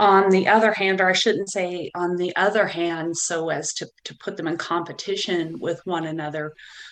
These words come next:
but we also have to deal seriously with the scriptures like, uh, James one seventeen that talks about the Father of lights in whom there is no change. There's no shadow due to turning. Um, Hebrews six talks about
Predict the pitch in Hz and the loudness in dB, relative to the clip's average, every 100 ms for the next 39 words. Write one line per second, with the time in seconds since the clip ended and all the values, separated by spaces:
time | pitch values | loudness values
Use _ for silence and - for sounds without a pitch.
0 | _ - 185 - 185 180 240 - 190 - | _ 0 2 2 0 0 0 0 -4 -4
1 | 190 175 185 170 170 - 180 190 196 185 | -10 -2 0 0 -2 -4 -2 -2 0 0
2 | 180 - 175 170 170 170 165 - 165 165 | -2 -2 -2 0 0 -2 -4 -6 -6 -4
3 | 160 - - - 165 - 175 170 175 165 | -4 -8 -20 -8 -4 0 0 -2 -4 -2
4 | 165 135 - - - _ - 175 175 185 | -2 -4 -10 -20 -20 _ 0 2 2 0
5 | 196 175 175 170 165 165 170 170 165 - | -2 -2 -2 -4 -6 -6 -4 -4 -4 -2
6 | 175 156 - - 196 208 180 - - 160 | -2 -4 -8 -6 -4 -2 -4 -4 -6 -6
7 | - - 160 160 156 180 165 165 165 160 | -6 -8 -8 -8 -8 -4 -2 -2 -6 -6
8 | 156 165 156 165 - 180 170 165 160 160 | -6 -6 -8 -14 -10 -4 -2 -2 -4 -4
9 | 175 180 165 151 - 151 151 151 160 151 | -6 -6 -8 -8 -6 -4 -4 -4 -6 -6
10 | 165 156 156 - 160 160 165 151 156 160 | -6 -4 -4 -2 -4 -4 -6 -8 -8 -6
11 | 151 151 - 156 156 147 156 - - - | -6 -6 -6 -6 -6 -8 -10 -14 -20 -20
12 | - - - - 165 135 - - - 190 | -20 -20 -10 -2 0 0 -4 -10 -6 -2
13 | 190 185 170 170 - - 190 190 190 - | 2 2 2 0 0 0 -2 -2 -6 -8
14 | - 170 170 - 170 165 156 - | -2 -2 -2 -6 -4 -2 -2 -4